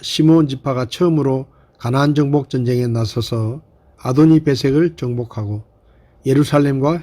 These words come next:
헤브론을 취합니다. 그때 운니엘은 기라세벨을 친 공로로 갈렙의 딸 악사를 아내로 취하였고, 모세 장인의 후손들도 유다 지파와 함께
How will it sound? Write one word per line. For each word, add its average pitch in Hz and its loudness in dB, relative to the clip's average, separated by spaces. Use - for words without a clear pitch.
헤브론을 131 -2
취합니다. 104 -8
그때 160 2
운니엘은 160 4
기라세벨을 143 -2
친 131 -6
공로로 117 -2
갈렙의 131 0
딸 127 -4
악사를 147 0
아내로 143 0
취하였고, 113 -4
모세 135 2
장인의 135 0
후손들도 135 -2
유다 127 0
지파와 123 -2
함께 151 -2